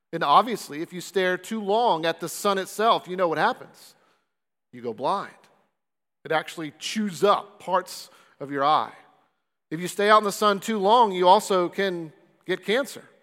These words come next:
The sun can be very, very dangerous. Light can be very, very dangerous. And it's also wonderful. Light is wonderful. The sun is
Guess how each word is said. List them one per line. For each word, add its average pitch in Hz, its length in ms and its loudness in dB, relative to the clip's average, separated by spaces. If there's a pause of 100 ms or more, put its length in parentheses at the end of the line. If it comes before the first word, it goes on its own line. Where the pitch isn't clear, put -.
(1160)
The 151 80 -12
sun 208 480 0
can 170 240 -8
be 160 360 -6
very, 185 680 -2 (260)
very 170 480 -2
dangerous. 143 720 -6
Light 196 480 4
can 185 180 -6
be 165 140 -6
very, 190 680 -2 (220)
very 175 640 -2 (280)
dangerous. 151 880 -4 (300)
And 151 100 -4
it's 147 140 -6
also 156 400 -6
wonderful. 120 720 -14 (1200)
Light 202 480 -2
is 123 200 -10
wonderful. 160 840 -6 (880)
The 180 120 4
sun 247 460 2
is 190 220 0